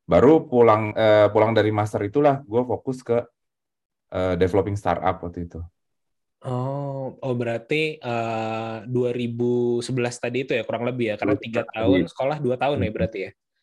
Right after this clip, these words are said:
Speaker 1: Iya.
Speaker 2: Oke, I see. Oh, jadi inget nih, gue, gue ada, eh, sorry, lo himpunan apa enggak di T I-nya?
Speaker 1: Himpunan, himpunan,
Speaker 2: Oh,
Speaker 1: M T I.
Speaker 2: himpunan.
Speaker 1: Iya.
Speaker 2: <laughs> Gue jadi inget, gue ada teman anak dua ribu dua,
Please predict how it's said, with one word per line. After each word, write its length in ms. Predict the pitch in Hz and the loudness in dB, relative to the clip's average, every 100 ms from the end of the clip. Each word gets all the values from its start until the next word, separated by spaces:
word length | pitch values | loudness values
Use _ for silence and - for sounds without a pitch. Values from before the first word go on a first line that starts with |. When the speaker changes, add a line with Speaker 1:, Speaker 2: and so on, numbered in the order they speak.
| - | 0
Speaker 1:
Iya. 200 | 95 90 82 85 - | 4 4 2 -4 -10
Speaker 2:
Oke, 480 | 104 - - 98 95 | -10 -8 -6 -4 -6
I 160 | 101 | -8
see. 160 | - - - - - - | -12 -14 -16 -20 -20 -6
Oh, 240 | 131 - | -6 -4
jadi 280 | 147 143 143 | -4 -2 0
inget 320 | 160 185 190 156 | 2 0 0 -4
nih, 160 | 127 | -4
gue, 160 | 147 254 | -2 -2
gue 200 | 170 202 208 | 0 0 2
ada, 100 | 185 160 _ _ - | 0 -2 _ _ -4
eh, 520 | 160 156 156 156 156 - - - | -2 0 -2 -2 -4 -8 -14 -10
sorry, 400 | - 180 170 - | -2 0 -2 -2
lo 160 | 190 | 0
himpunan 400 | 240 190 180 220 | 0 0 0 0
apa 160 | 247 240 | 0 -2
enggak 220 | 165 139 | -4 -4
di 80 | 139 | -6
T 120 | 139 147 | -4 -4
I-nya? 320 | 143 127 123 123 _ _ _ _ _ - | -4 -6 -8 -12 _ _ _ _ _ 2
Speaker 1:
Himpunan, 320 | 139 165 135 | 6 8 8
himpunan, 220 | 117 101 | 8 4
Speaker 2:
Oh, 60 | 95 | 4
Speaker 1:
M 20 | |
T 60 | 110 | 4
I. 40 | 127 | 6
Speaker 2:
himpunan. 260 | 95 87 - - - 381 762 392 | 6 2 -2 -12 -10 -6 -6 -6
Speaker 1:
Iya. 200 | - 185 | -2 -2
Speaker 2:
<laughs> 60 | - | 0
Gue 100 | 254 262 | 2 2
jadi 120 | - | 2
inget, 220 | 339 262 190 | 2 2 2
gue 140 | 285 | 4
ada 160 | 240 226 | 4 4
teman 480 | 226 175 165 196 214 | 2 0 2 2 2
anak 240 | 180 185 | 0 0
dua 160 | 180 180 | 2 2
ribu 240 | 185 170 | 2 -2
dua, 480 | 170 160 147 151 | -4 -2 -2 -2